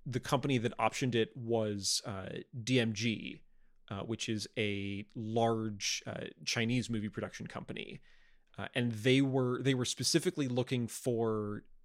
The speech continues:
uh, fantasy properties, which were popular at the time, that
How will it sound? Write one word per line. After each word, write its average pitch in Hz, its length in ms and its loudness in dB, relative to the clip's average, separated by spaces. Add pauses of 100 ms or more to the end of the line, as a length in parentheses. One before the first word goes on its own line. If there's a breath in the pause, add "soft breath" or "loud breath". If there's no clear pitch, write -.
(140)
uh, 95 160 -8 (420)
fantasy 123 720 4
properties, 107 600 -2
which 113 160 -6
were 110 140 -2 (200)
popular 110 340 2
at 104 80 -4
the - 60 -10
time, 98 440 -4 (680 soft breath)
that 117 480 4